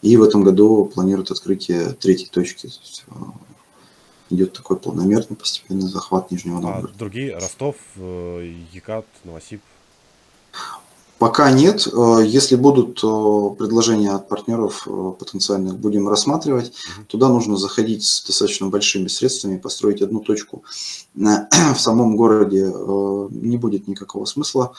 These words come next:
Speaker 2: Мгм.
Speaker 1: А здесь нужно именно заходить планомерно, строить там, допустим, на первом этапе две-три, две-три точки и, а, дальше, э, уплотняться. Потому что города большие, сложно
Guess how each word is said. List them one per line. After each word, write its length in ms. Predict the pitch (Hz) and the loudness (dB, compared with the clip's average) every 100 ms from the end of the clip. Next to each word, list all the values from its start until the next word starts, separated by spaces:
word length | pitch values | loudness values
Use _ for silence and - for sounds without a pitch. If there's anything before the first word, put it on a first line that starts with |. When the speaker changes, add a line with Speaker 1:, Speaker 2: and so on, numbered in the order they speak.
| - | -18
Speaker 2:
Мгм. 200 | 95 107 - | -16 -16 -18
Speaker 1:
А 320 | - 107 107 98 | -4 0 2 0
здесь 320 | 107 120 - | -2 -2 -2
нужно 240 | 104 101 98 | -4 -4 -4
именно 240 | 107 98 | -4 -6
заходить 480 | 92 - 95 107 104 | -10 -10 -8 -6 -8
планомерно, 680 | - 101 104 123 131 113 98 | -8 -2 2 2 2 0 -4
строить 400 | - - 98 92 | -6 -8 -8 -8
там, 240 | 87 87 | -18 -20
допустим, 440 | _ _ - - 90 | _ _ -20 -12 -8
на 80 | 92 | -4
первом 280 | 98 92 95 | -2 -4 -6
этапе 260 | 95 - | -8 -10
две-три, 440 | 101 123 139 117 113 - _ - | 2 2 2 -2 -4 -10 _ -2
две-три 300 | 104 104 104 | -2 -2 0
точки 440 | 143 143 - 123 - - - - _ | 2 2 -4 -10 -10 -14 -14 -18 _
и, 220 | 107 120 127 | 2 6 6
а, 520 | - 98 98 98 - _ _ _ _ _ _ _ _ _ - _ | 4 0 0 0 -4 _ _ _ _ _ _ _ _ _ -20 _
дальше, 380 | 101 104 110 - | 0 0 0 0
э, 20 | |
уплотняться. 1160 | 95 92 - 98 98 98 92 101 98 92 90 - | 0 -2 -4 -4 -2 -2 0 0 0 0 -6 -8
Потому 160 | - - | -10 -10
что 140 | - 104 | -2 4
города 260 | 110 117 | 4 4
большие, 480 | 107 113 - 156 131 | 4 2 2 4 4
сложно 640 | - - 110 107 104 98 | 2 -4 -2 -2 -4 -6